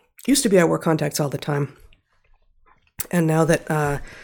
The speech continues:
my close range vision has, has begun to fail rather later than I was told it was going to, but it certainly has. And so I wear,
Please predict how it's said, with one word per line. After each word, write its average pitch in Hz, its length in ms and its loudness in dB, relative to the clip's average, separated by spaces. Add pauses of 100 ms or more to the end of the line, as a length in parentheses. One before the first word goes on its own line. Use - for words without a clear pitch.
(680)
my 190 300 10
close 196 340 6
range 180 260 4
vision 175 360 6
has, 156 440 2
has 170 320 -2
begun 165 380 2
to 165 80 -4
fail 156 260 0
rather 233 280 6
later 151 340 2
than 143 180 -6
I 139 60 -6
was 135 160 -6
told 139 200 -6
it - 80 -8
was 139 120 -8
going 135 220 -8
to, 160 140 -6
but 147 220 -10
it 151 100 -10
certainly 147 280 -8
has. 131 320 -10
And 139 120 -8
so 143 160 -4
I 143 80 -8
wear, 143 300 -6